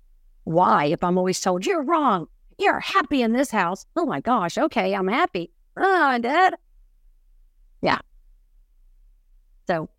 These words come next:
it's interesting. It's fascinating. And I couldn't do it without the Holy Spirit. And before any client comes through my doors, I, I always pray. And I got this from a, a wonderful friend of mine who got it from an exorcist. And is, is, "Lord, I place the cross of Christ between myself and blank," whatever their name is.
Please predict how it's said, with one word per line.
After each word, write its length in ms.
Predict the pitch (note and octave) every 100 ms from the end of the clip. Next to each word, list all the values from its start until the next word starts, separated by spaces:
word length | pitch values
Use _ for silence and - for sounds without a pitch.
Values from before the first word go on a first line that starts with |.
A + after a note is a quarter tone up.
| -
it's 220 | D#4 -
interesting. 480 | D4 C#4 C#4 C#4 G#3
It's 160 | -
fascinating. 720 | - A3 G#3 A#3 A#3 A#3 A3+ A3+ _ -
And 120 | G#3
I 80 | F#3
couldn't 300 | - A3+ G3
do 140 | G3
it 40 | G3+
without 440 | F#3 F#3 F#3 G#3+
the 100 | F3
Holy 220 | F#3 F3+
Spirit. 420 | - - F#3+ B3+
And 100 | G3+
before 540 | F3+ E3+ B3 B3 A#3+ A3+ _ _ _ _ -
any 220 | A#3 B3+
client 380 | - B3 G#3+ -
comes 200 | G3+ -
through 120 | G3
my 160 | F#3 F3
doors, 480 | F3 F3+ G3+ A3 - _ _ -
I, 240 | F3 F3+
I 240 | - F3+ F#3
always 300 | F#3+ G3 -
pray. 480 | - F#3 D#3+ D#3 - _
And 100 | -
I 40 | F3+
got 180 | F3+ -
this 180 | F#3
from 200 | - F3+
a, 160 | E3+ E3+ -
a 100 | -
wonderful 400 | E3+ F#3+ G3 G3
friend 260 | F3+ - F#3+
of 80 | F3
mine 200 | E3 E3
who 80 | E3
got 200 | E3 E3
it 100 | -
from 160 | F3
an 100 | E3+
exorcist. 600 | E3 E3+ - D#3 E3 D#3
And 100 | F3+
is, 120 | D#3 - _ - - -
is, 160 | F#3+ F#3+
"Lord, 280 | F#3+ G#3
I 140 | - F3
place 460 | - - A3 -
the 80 | -
cross 440 | - - F#3 G3 -
of 180 | A#3 _
Christ 560 | - F#3+ E3 - -
between 340 | E3+ - F3+ D#3+
myself 540 | D#3+ D3+ F#3+ E3 -
and 120 | G#3
blank," 320 | E3+ F3 E3
whatever 280 | E3 D#3 D#3
their 160 | F3 F3
name 180 | F3+ D#3
is. 320 | D#3 E3